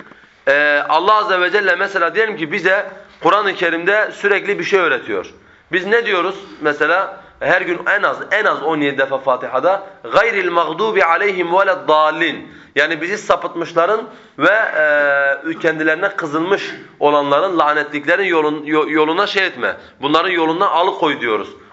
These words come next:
Allah Azze ve Celle. Meşhur bir tefsire göre, yani kesin değil, meşhur bir tefsire göre bunlar kimlerdir? Yahudi ve Hristiyanlardır. Çünkü Kur'an'da kendisine kızılanlar, e, Yahudilerdir.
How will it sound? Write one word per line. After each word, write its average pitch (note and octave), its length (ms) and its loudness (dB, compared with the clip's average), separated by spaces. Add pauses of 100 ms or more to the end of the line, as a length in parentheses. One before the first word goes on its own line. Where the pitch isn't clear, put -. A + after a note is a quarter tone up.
Allah C3 200 2
Azze A2+ 280 0
ve G#2+ 120 -2
Celle. G2 320 -6 (360)
Meşhur F3+ 680 0
bir A3 200 -4
tefsire E3 400 0
göre, G#2 320 -2 (140)
yani B2 200 -2
kesin F3 400 -4
değil, G#3 280 0 (220)
meşhur F3 360 -2
bir F3 80 -2
tefsire D3 380 -2
göre F3 340 0 (220)
bunlar F3 320 0
kimlerdir? F#3 500 0 (260)
Yahudi E3+ 360 2
ve G3 80 4
Hristiyanlardır. C#3+ 800 -2 (260)
Çünkü F3 260 -2
Kur'an'da D#3+ 480 0
kendisine D3 480 -2
kızılanlar, D3 540 0 (400)
e, B2 80 -2
Yahudilerdir. D3 720 0